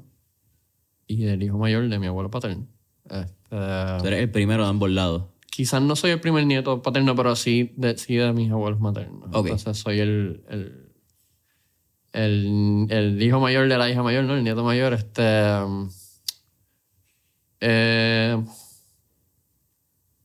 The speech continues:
Speaker 1: de lo que, de lo que puedo acordarme, ¿no? O, o las memorias que puedo construir,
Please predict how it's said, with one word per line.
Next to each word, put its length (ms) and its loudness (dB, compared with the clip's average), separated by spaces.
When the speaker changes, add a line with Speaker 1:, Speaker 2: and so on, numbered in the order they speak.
Speaker 1:
de 320 0
lo 140 2
que, 280 0
de 220 -4
lo 120 2
que 140 2
puedo 300 2
acordarme, 540 2
¿no? 220 2
O, 200 -4
o 40 -2
las 120 2
memorias 340 0
que 100 -4
puedo 200 2
construir, 760 -2